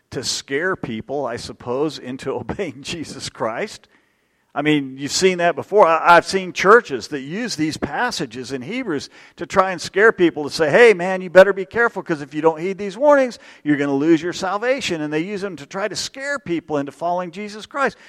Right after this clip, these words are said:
But I don't see that here at all. I also don't see him here trying to use this as a, as a means of evangelism, as we just said. That's not his primary purpose. So, so,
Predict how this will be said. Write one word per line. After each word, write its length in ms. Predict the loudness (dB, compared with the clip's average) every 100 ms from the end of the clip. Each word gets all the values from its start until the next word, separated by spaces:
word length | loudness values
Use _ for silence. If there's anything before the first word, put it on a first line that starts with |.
| -20 _
But 140 | -10
I 100 | -8
don't 160 | -10 -8
see 220 | -8 -4
that 200 | -4 -4
here 240 | -10 -10
at 80 | -10
all. 420 | -12 -12 -16 _ _ _ _ _ _ _ 2
I 60 |
also 260 | 2 4 -2
don't 200 | 0 -2
see 220 | -2 -2
him 100 | -2
here 180 | 2 2
trying 400 | 2 -4 -4 -6
to 120 | -10
use 380 | -12 -8 -8 0
this 300 | 4 4 4
as 260 | 2 4 2
a, 220 | 2 0 _ _ _ _ _ _ _ -20 -20 -16
as 200 | -6 -4
a 80 | -4
means 320 | -8 -10 -10
of 100 | -8
evangelism, 800 | -8 -4 -4 -4 -6 -6 -6 -8 -8
as 160 | -8
we 100 | -8
just 240 | -6 -6 -4
said. 200 | -4 0
That's 260 | -2 -2
not 180 | -6 -6
his 120 | -8
primary 480 | -12 -16 -14 -10 -12
purpose. 500 | -10 -8 -8 -10 -12
So, 280 | 0 0 0 _ _ _ _
so, 460 | -2 0 0 -4